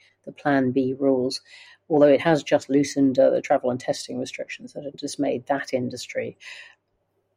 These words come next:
Where do you think we are on this? After the success of the furlough scheme, do you think people are expecting more from government but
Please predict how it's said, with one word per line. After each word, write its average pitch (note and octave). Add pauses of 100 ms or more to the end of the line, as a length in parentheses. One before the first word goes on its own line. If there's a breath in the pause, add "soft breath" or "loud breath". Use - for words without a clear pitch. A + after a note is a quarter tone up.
(200)
Where G3+
do G#3+
you G3+
think F3 (100)
we D3
are D#3
on B2+
this? B2+
After D3+
the D#3
success F3
of C#3
the D3+
furlough C#3+
scheme, C#3
do D3+
you D3
think D#3
people D3+
are -
expecting -
more C#3+
from D3
government C#3+
but -